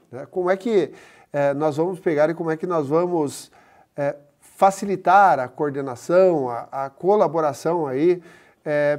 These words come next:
buscando a realização desses objetivos da organização ou da própria rede, né? Quando eu falo em objetivo social, eu não tô pensando apenas sobre o aspecto,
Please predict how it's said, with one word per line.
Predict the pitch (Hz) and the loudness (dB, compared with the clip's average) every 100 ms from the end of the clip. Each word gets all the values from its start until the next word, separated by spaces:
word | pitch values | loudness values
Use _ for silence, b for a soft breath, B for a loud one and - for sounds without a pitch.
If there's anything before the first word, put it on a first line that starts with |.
| - | -6
buscando | - 208 151 180 185 175 185 202 196 202 | -20 -18 -6 -6 -2 0 2 2 0 0
a | 175 | -2
realização | 156 180 170 175 160 175 | -2 -4 -4 -4 -6 -6
desses | 175 170 170 | -4 -6 -4
objetivos | 180 165 180 175 160 151 | -4 -2 -4 -2 -6 -6
da | 156 | -4
organização | 165 170 170 180 165 156 139 127 _ _ | -4 -4 -4 -6 -6 -6 -6 -10 _ _
ou | 143 160 127 - | -4 -4 -4 -12
da | 117 | -14
própria | 110 131 135 135 | -6 -4 -2 -4
rede, | 127 117 - _ _ _ | -4 -8 -10 _ _ _
né? | 107 147 170 B B B | -8 -8 -8 B B B
Quando | 156 180 | -4 -2
eu | 185 | 0
falo | 170 180 185 151 139 | 4 4 4 2 -2
em | 147 147 139 131 - | -6 -6 -6 -8 -12
objetivo | 135 127 143 139 185 233 | -14 -6 -6 -4 -6 -6
social, | 165 165 - 151 175 | -8 -10 -4 -2 0
eu | 180 | 0
não | 202 | -4
tô | 202 190 | -4 -4
pensando | 202 160 156 175 175 | -4 -4 -4 -4 -4
apenas | 156 160 202 180 127 113 | -2 2 2 2 -4 -8
sobre | - 139 156 | -10 -8 -4
o | |
aspecto, | 165 165 143 139 - 190 | -4 -4 -4 -4 -4 -4